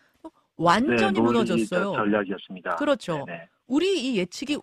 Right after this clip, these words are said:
Speaker 1: 완전히 어긋난 이유는 뭔가요?
Speaker 2: 이 부분은 외교 정보 라인의 실책으로밖에 볼 수 없을 것 같습니다. 우리 정부는 대한민국 우호, 사우디 우호, 중립 등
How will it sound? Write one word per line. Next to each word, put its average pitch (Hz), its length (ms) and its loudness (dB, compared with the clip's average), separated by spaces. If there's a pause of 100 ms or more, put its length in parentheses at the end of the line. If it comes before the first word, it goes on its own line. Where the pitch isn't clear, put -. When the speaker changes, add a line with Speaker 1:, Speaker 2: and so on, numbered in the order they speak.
Speaker 1:
완전히 339 640 0
어긋난 202 340 -2
이유는 170 240 -4
뭔가요? 147 440 -8 (1400)
Speaker 2:
이 135 160 2
부분은 139 580 0
외교 143 540 2
정보 117 400 0
라인의 107 560 2
실책으로밖에 123 720 0
볼 107 180 -2
수 101 140 -4
없을 104 260 -2
것 107 300 -2
같습니다. 92 640 -2 (600)
우리 120 160 2
정부는 131 380 2
대한민국 131 640 0
우호, 104 520 0
사우디 117 340 0
우호, 104 460 0 (100)
중립 117 320 2 (120)
등 135 280 0